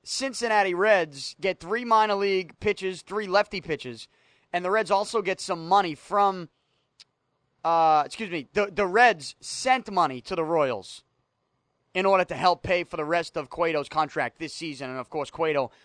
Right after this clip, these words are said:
will be a free agent, so it looks like that'll just strictly be a rental. But also, you know, so, so look, Nick, he wrote that the Red Sox were in. Uh, it turns out the Royals were the team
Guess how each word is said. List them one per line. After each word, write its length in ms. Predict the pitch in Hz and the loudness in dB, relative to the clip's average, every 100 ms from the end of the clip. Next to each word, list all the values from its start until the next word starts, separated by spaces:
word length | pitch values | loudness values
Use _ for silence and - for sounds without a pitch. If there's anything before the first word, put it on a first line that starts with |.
| _ | _
will 220 | 147 170 | -4 -2
be 140 | 156 151 | -2 -6
a 40 | |
free 260 | 131 170 151 | -6 -4 0
agent, 300 | 147 139 123 | 0 -2 -6
so 160 | 151 | -6
it 60 | 139 | -4
looks 240 | 156 156 | -4 -4
like 160 | 156 139 | -4 -2
that'll 220 | 156 151 | -2 -2
just 260 | 127 139 - | -4 -10 -10
strictly 420 | 175 175 143 117 _ _ _ | -10 -10 -10 -12 _ _ _
be 240 | 113 170 151 | -8 -8 -6
a 140 | - 131 | -6 -4
rental. 480 | 143 196 147 104 - _ | -2 -2 -4 -12 -14 _
But 140 | - 233 | -6 -2
also, 640 | 262 294 294 294 262 226 - | 2 4 4 6 6 4 0
you 80 | 233 | 0
know, 100 | 220 | 0
so, 300 | - 254 233 | 6 6 6
so 220 | - 254 | 2 2
look, 280 | 247 226 - | 6 6 4
Nick, 420 | - 214 254 - - _ _ _ _ | -4 2 2 0 -20 _ _ _ _
he 140 | - 208 | -12 2
wrote 260 | 226 254 | 6 6
that 140 | 247 208 | 2 -2
the 100 | 214 | 0
Red 180 | 233 | 0
Sox 320 | 233 233 214 202 | 2 2 2 2
were 140 | 202 | 0
in. 320 | 226 226 214 - _ _ _ _ - | 2 0 -4 -12 _ _ _ _ -6
Uh, 140 | 165 - | -6 -4
it 120 | 190 | -8
turns 320 | - 226 220 | -2 -2 2
out 300 | 214 208 208 | 6 6 4
the 100 | 156 | -2
Royals 460 | 180 196 233 240 208 | 0 2 4 2 0
were 40 | |
the 60 | 208 | -6
team 480 | - 226 220 208 | -6 -8 -8 -8